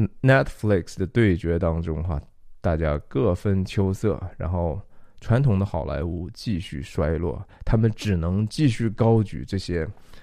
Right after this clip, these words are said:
所谓的政治正确的东西。然后我知道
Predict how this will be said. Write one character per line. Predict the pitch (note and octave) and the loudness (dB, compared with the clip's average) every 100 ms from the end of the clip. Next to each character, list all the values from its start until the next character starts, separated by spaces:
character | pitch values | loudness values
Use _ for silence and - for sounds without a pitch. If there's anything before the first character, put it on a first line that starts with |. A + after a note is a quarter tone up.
| - - | -8 -4
所 | - E2+ | 0 0
谓 | E2+ F#2 | 2 2
的 | E2+ | 0
政 | E2+ A2 F#2 | 0 2 2
治 | F2 | 0
正 | F2 F#2+ E2+ | -2 -2 -2
确 | - F2 | -4 -6
的 | E2 | -6
东 | F2 F2+ - | -8 -6 -6
西。 | - D2+ F#2+ - - | -6 -8 -8 -12 -8
然 | - G2+ | 0 4
后 | |
我 | G#2+ E2+ | 6 4
知 | - G#2+ | 0 0
道 | G#2 F#2 F#2 | 2 2 0